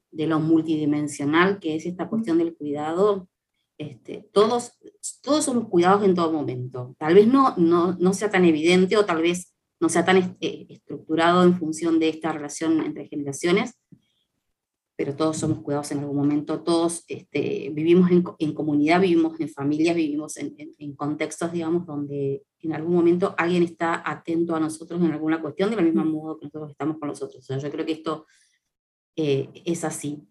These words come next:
Speaker 1: Luego, en lo, en la forma más clásica o en el abordaje más clásico, yo tengo hijos, a los que claramente cuido, pero que creo que también me cuidan. Eh, tengo padres,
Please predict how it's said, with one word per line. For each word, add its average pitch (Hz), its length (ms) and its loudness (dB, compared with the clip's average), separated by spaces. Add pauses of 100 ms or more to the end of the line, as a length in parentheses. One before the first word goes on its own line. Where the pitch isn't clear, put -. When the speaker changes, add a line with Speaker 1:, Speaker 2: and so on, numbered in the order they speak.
(120)
Speaker 1:
Luego, 214 540 6
en 151 160 -4
lo, 147 320 -6
en 165 420 -6
la 143 220 -8
forma 196 260 2
más 170 300 2
clásica 185 500 0
o 156 100 -2
en 151 60 -4
el 147 60 -6
abordaje 151 480 -4
más 156 140 -4
clásico, 180 600 -2
yo 175 280 0
tengo 143 320 -8
hijos, 214 560 -10 (160)
a 156 80 -12
los 143 180 -14
que 139 160 -10
claramente 147 500 -8
cuido, 247 300 -4
pero 165 160 -4
que 143 80 -6
creo 147 140 -4
que 147 80 -10
también 143 280 -6
me 139 140 -4
cuidan. 165 480 -6 (800)
Eh, 160 540 0 (520)
tengo 165 260 4
padres, 226 520 4